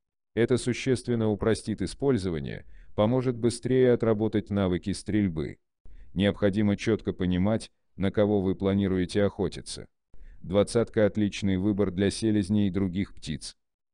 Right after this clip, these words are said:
Для крупной дичи, не говоря о хищниках, она не подойдёт, по крайней мере, для новичков. Трезво оценивайте свои возможности. Немаловажный нюанс.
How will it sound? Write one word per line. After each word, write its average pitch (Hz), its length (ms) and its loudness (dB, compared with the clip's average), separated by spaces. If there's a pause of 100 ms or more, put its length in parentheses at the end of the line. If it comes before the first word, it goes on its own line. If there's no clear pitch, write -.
Для 95 220 2
крупной 90 420 0
дичи, 90 460 -4 (260)
не 101 160 2
говоря 104 380 4
о 90 60 4
хищниках, 85 760 -6 (260)
она 107 240 2
не 120 120 4
подойдёт, 107 540 2
по 110 120 2
крайней 104 460 2
мере, 95 300 2
для 92 180 0
новичков. 98 720 -2 (560)
Трезво 127 400 4
оценивайте 120 680 2
свои 104 320 2
возможности. 92 880 -2 (540)
Немаловажный 101 760 2
нюанс. 90 540 -2